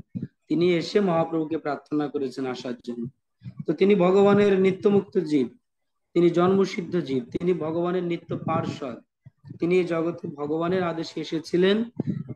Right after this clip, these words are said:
আবার ভগবানের লীলা যখন শেষ, মহাপ্রভুর লীলা যখন শেষ, তখন তিনি আবার ফিরে গিয়েছেন। এটা হচ্ছে জন্মসিদ্ধ জীবের কার্যকলাপ।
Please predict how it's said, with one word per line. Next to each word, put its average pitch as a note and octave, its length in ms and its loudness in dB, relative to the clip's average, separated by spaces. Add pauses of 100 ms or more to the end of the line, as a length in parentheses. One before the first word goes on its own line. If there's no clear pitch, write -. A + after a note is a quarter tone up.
আবার F3 400 0
ভগবানের F3+ 460 -2
লীলা E3 280 -4
যখন D#3+ 360 -8
শেষ, G3 360 -4
মহাপ্রভুর D#3+ 600 -2
লীলা D3+ 260 0
যখন D#3 260 -4
শেষ, F3 360 -4
তখন D#3 240 -4
তিনি D3 220 0
আবার C#3+ 240 -2
ফিরে F3+ 280 0
গিয়েছেন। B2+ 480 -8 (1400)
এটা F3 200 -2
হচ্ছে F3 200 -4
জন্মসিদ্ধ D#3+ 640 -4
জীবের C#3 280 -2
কার্যকলাপ। A#2+ 880 -10